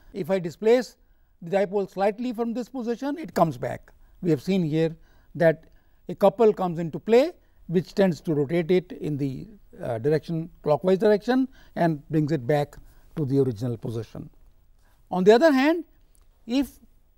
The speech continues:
the dipole is placed at an angle of hundred eighty degrees,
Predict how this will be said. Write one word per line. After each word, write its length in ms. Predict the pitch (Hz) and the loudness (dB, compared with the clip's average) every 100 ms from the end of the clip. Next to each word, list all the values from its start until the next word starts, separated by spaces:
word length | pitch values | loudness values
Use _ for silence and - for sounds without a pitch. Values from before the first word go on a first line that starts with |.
| _ | _
the 400 | 175 247 277 254 | -2 0 0 -6
dipole 440 | 156 175 214 247 269 | 2 4 6 6 4
is 120 | 254 | 2
placed 420 | - 220 262 269 | 0 4 4 2
at 100 | 220 | -4
an 100 | 185 | -2
angle 320 | 220 226 247 | -4 -2 -2
of 140 | 247 - | -2 -4
hundred 280 | 180 226 208 | -4 -2 0
eighty 260 | 269 359 | 2 4
degrees, 520 | 349 240 202 160 117 | 4 2 4 2 -2